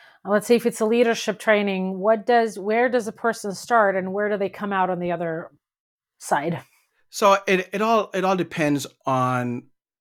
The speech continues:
Speaker 2: of course, the person. So we, we train whether from supervisors all the way up to, up to the executive suite.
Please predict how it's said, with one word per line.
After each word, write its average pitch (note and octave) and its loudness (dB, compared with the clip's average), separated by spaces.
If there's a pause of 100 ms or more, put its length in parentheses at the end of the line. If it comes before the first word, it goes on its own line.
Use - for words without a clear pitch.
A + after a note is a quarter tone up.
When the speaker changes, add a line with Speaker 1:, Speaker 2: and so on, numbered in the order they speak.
(140)
Speaker 2:
of B2 -8
course, C#3 2 (840)
the C3 -6
person. B2+ -2
So - 0
we, D3+ 2
we D#3 2
train C#3 -2
whether C3 -4
from A#2+ -6 (220)
supervisors D3 0 (180)
all C3+ -2
the C3 -4
way B2+ -4 (100)
up B2 -4 (120)
to, A2+ -2 (420)
up C3+ -4
to D3+ 0
the B2 -2
executive B2 -6
suite. - -12